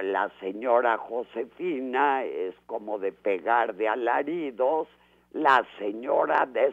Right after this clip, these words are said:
señorita, perdón, Delfina es como de pegar de alaridos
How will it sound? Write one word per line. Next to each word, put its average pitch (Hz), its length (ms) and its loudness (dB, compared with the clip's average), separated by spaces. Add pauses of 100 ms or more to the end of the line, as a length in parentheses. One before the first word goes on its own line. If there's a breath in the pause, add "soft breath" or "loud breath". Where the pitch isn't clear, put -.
señorita, 143 800 -2 (140)
perdón, 113 640 -4 (560)
Delfina 170 1300 2 (420 soft breath)
es 185 260 4 (120)
como 165 320 4
de 117 140 0
pegar 135 640 2
de 143 140 0
alaridos 165 1120 2